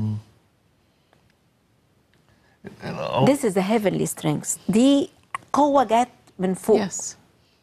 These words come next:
Speaker 3: Yes.
Speaker 1: And a lot of people who get married now, young people, they, they just get married on emotion or, or get into a relationship, even just dating, but they don't have the confidence of God that
Speaker 3: Mm.
Speaker 1: this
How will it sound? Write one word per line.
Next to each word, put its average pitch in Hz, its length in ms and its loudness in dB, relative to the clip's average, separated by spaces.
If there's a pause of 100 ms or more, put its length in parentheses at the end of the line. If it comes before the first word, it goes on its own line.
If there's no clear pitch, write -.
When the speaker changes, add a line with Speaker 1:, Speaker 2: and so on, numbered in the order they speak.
(840)
Speaker 3:
Yes. 214 580 -4
Speaker 1:
And 123 140 4
a 123 100 4 (120)
lot 190 120 2
of 170 120 0
people 151 240 2
who 139 140 2
get 147 240 0
married 120 420 0
now, 151 360 2 (420)
young 127 200 0
people, 165 400 2 (560)
they, 165 260 2 (640)
they 135 120 4
just 143 260 -2
get - 100 -4
married 143 340 2
on 120 200 0 (540)
emotion 131 880 2
or, 107 120 0 (480)
or 110 140 2 (100)
get 147 140 2
into 135 140 0
a 131 40 4
relationship, 131 760 2 (300)
even 175 160 6
just 160 200 4
dating, 147 420 2 (560)
but 104 160 2
they 135 140 4
don't 175 180 2
have 165 100 2
the 127 140 2 (160)
confidence 151 520 0
of 113 40 -2 (220)
God 120 240 2 (240)
that - 120 -4
Speaker 3:
Mm. 110 260 2
Speaker 1:
this 131 160 4